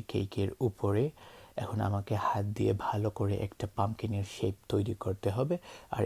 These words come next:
এই প্রসেসটা আসলে very carefully অনেক সময় নিয়ে করতে হচ্ছে, তাই আমি আস্তে আস্তে চেষ্টা করছি আপনাদেরকে যাতে করে ভালো একটা সুন্দর পাম্পকিনের শেপ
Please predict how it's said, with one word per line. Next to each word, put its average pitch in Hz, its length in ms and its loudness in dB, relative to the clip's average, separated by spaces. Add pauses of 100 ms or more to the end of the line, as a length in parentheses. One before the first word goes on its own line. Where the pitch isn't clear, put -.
এই 101 160 4
প্রসেসটা - 580 -2
আসলে 104 220 0 (140)
very 101 180 2 (100)
carefully 104 460 2 (100)
অনেক 101 160 -4 (100)
সময় 101 340 -2
নিয়ে 101 220 2
করতে 98 320 0
হচ্ছে, - 260 -2 (540)
তাই 104 220 2
আমি 104 120 2 (100)
আস্তে - 280 -6
আস্তে - 180 -4 (120)
চেষ্টা - 280 -4
করছি 98 180 -2 (100)
আপনাদেরকে 101 520 0 (480)
যাতে 104 260 2
করে 107 140 2 (120)
ভালো 104 260 0
একটা 107 140 -2 (100)
সুন্দর 101 340 0 (120)
পাম্পকিনের 101 520 -2
শেপ 101 220 -2